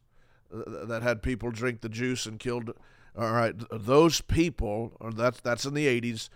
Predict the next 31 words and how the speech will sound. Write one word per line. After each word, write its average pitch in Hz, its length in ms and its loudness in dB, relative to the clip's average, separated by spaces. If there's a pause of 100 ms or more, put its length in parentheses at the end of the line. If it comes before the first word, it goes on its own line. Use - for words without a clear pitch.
(260)
It's 143 220 0
progressed. 147 880 2 (420)
You 131 140 2
don't 165 180 2
see 208 220 2
it 190 100 6
on 117 160 0
the 113 60 -4
news 131 340 2
'cause 143 220 0
the 131 140 -2
news 151 480 4
is 127 220 -4
under 135 600 2 (240)
the 131 80 0
control 131 500 0
of 110 120 -2
Satan. 120 480 -2 (640)
So 127 200 0
Satan 151 440 4
does 143 260 4
not 151 260 2
want 135 160 0
to 127 100 0
help 139 360 4
the, 117 260 0
the 113 140 0
world 143 400 8
see 156 260 4
Bible 127 440 4
prophecy. 131 720 -2